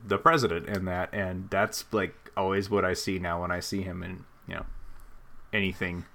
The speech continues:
it's like, "Oh, it's, it's, it's Bu-, George W. Bush." <laughs> Like, I, I, I really think they should have gotten him back for, uh, you know, Oliver Stone should have given him a call for the role,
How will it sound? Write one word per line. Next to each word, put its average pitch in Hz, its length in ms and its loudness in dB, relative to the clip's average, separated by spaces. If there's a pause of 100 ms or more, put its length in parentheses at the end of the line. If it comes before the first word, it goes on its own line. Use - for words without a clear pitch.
(200)
it's - 420 0
like, - 180 -4
"Oh, 262 320 10
it's, 131 220 0
it's, - 320 -6 (100)
it's 127 200 -2
Bu-, - 380 -4
George 190 280 2
W. 139 240 2
Bush." 202 460 0
<laughs> - 120 -8
Like, - 240 -10 (260)
I, 107 240 2
I, 113 120 6
I 120 80 8
really 123 320 8
think 117 140 2
they 107 80 6
should 104 160 2
have 98 100 2
gotten 101 220 4
him 101 100 0
back 110 280 2
for, 98 280 0
uh, 95 200 -4 (120)
you 113 100 -6
know, 90 200 -8
Oliver 101 300 -2
Stone 117 280 -2
should - 140 -6
have - 60 -8
given 92 200 -4
him 95 80 -4
a 92 60 -8
call 95 280 0
for 101 180 -4
the 101 140 -4 (380)
role, 101 400 2